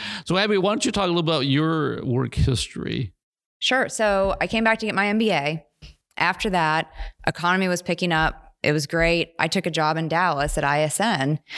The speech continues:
Speaker 2: and we thought at the time, "Oh, there's lots of universities, you know, in Dallas, like, this will work out. Evan will get a job there." And, and I loved I S N. It was a great, you know, great first career, great community. But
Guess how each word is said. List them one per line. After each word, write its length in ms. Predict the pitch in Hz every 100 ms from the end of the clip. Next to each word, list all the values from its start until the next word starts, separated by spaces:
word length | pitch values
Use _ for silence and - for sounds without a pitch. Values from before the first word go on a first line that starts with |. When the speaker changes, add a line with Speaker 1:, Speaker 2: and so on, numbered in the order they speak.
| - -
Speaker 2:
and 120 | 196 214
we 100 | 233
thought 200 | 208 196
at 100 | 190
the 60 |
time, 300 | - 208 196 -
"Oh, 120 | 392
there's 160 | 359
lots 240 | 302 359 339
of 80 | 214
universities, 800 | 311 262 277 - 247 254 269 226
you 60 |
know, 160 | 254 277
in 80 | 220
Dallas, 420 | 214 226 247 226
like, 140 | 196
this 160 | 214 233
will 80 | 214
work 200 | 208 208
out. 240 | 202 202
Evan 200 | 190 196
will 100 | 190
get 120 | 190
a 60 | 185
job 340 | 175 180 180
there." 300 | 180 180 175
And, 160 | 147 147
and 140 | 185
I 100 | 190
loved 280 | 190 208 208
I 180 | 170 147
S 220 | 135 -
N. 140 | 139 139
It 80 |
was 120 | 143 156
a 60 |
great, 480 | 151 160 170 185 - - - -
you 80 | 160
know, 100 | 147
great 320 | 147 185 196
first 300 | 190 175 -
career, 400 | 165 160 180 185
great 220 | 170 147
community. 600 | 156 151 170 190 160 156
But 340 | 147 143 139